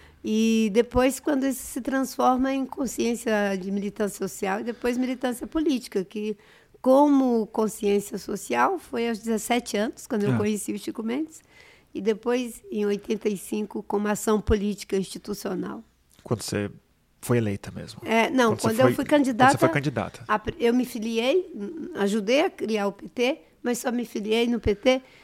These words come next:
Speaker 1: em oitenta e cinco pra sair candidata a deputada federal constituinte em oitenta e seis.
Speaker 2: Aham.
Speaker 1: Infelizmente, não
Speaker 2: Não, tá.
Speaker 1: ganhei. Uhum.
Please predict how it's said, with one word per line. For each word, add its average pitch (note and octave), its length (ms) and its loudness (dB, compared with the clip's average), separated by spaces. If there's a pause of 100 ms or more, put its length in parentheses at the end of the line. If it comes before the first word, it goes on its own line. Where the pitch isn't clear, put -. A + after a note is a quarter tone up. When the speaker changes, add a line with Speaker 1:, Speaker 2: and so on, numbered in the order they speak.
(180)
Speaker 1:
em B3 160 2
oitenta C#4+ 460 2
e D4+ 80 4
cinco C4+ 400 -2
pra A#3+ 180 -4
sair A#3+ 220 -8
candidata A#3+ 600 -4
a A3+ 40 -6
deputada G3+ 540 -8
federal G#3 460 0
constituinte A#3 680 -6
em A#3+ 40 -4
oitenta A#3+ 600 -6
e B3 140 -4
seis. A3+ 640 2
Speaker 2:
Aham. G2 280 -6 (180)
Speaker 1:
Infelizmente, A3 640 -4
não B3 160 -4
Speaker 2:
Não, - 60 -2
tá. D#4 80 -6
Speaker 1:
ganhei. G3+ 420 -2 (300)
Uhum. F#3 320 -10